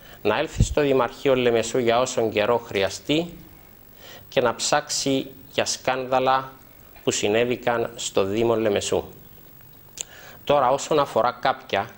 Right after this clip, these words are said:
για τα οποία δεσμεύομαι ότι θα προσπαθήσω να κάνω, χωρίς να δεσμεύομαι όμως ότι θα το κατορθώσω,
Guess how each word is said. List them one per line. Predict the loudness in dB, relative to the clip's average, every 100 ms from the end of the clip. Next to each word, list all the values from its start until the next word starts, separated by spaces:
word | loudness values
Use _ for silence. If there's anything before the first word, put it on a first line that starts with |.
| -20 -20 -20 -20 -20 -20 -4
για | -2 0
τα | 0
οποία | 0 0 0 2
δεσμεύομαι | 0 0 0 2 2 2 2
ότι | 0 -4
θα | -2 -2
προσπαθήσω | 0 -2 0 -4 -2 -4 0
να | -2 0
κάνω, | -2 -2 -2 -4 -10 -16 -18 -18 -20 -20 -20 -20 -6
χωρίς | 0 2 2
να | 2 4
δεσμεύομαι | 2 4 4 4 4 4
όμως | 4 2 0
ότι | -2 -2
θα | -2 -2
το | -2
κατορθώσω, | -2 -2 0 -2 0 0 0 -4